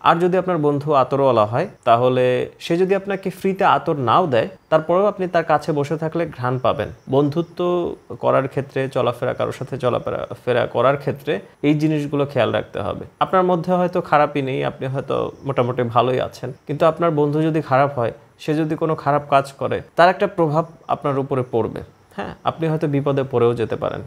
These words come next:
কিন্তু আপনার বন্ধু যদি ভালো হয়, আস্তে আস্তে এটা পজিটিভ দিকে চলে যাবে। আপনার বন্ধু যদি নামাজি হয়, আপনার বন্ধু যদি ভালো মানুষ হয়, তাহলে দেখবেন যে, আহ, আপনার বন্ধু নামাজে চলে যাচ্ছে, আপনার মনের মধ্যে খারাপ লাগবে যে সে নামাজে চলে গেল।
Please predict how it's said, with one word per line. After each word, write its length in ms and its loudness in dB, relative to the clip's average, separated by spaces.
কিন্তু 200 -4
আপনার 180 -2
বন্ধু 420 0
যদি 240 -2
ভালো 300 2
হয়, 240 0
আস্তে 200 0
আস্তে 220 0
এটা 120 0
পজিটিভ 380 2
দিকে 240 -2
চলে 240 0
যাবে। 260 -2
আপনার 200 -2
বন্ধু 300 2
যদি 220 0
নামাজি 400 0
হয়, 280 0
আপনার 240 -2
বন্ধু 280 0
যদি 180 -2
ভালো 240 2
মানুষ 340 -4
হয়, 140 0
তাহলে 280 -4
দেখবেন 320 -4
যে, 160 -2
আহ, 260 6
আপনার 180 0
বন্ধু 280 2
নামাজে 320 0
চলে 220 0
যাচ্ছে, 340 -2
আপনার 240 -2
মনের 240 0
মধ্যে 260 -2
খারাপ 260 0
লাগবে 260 -2
যে 240 -4
সে 260 -2
নামাজে 340 -2
চলে 240 0
গেল। 220 -2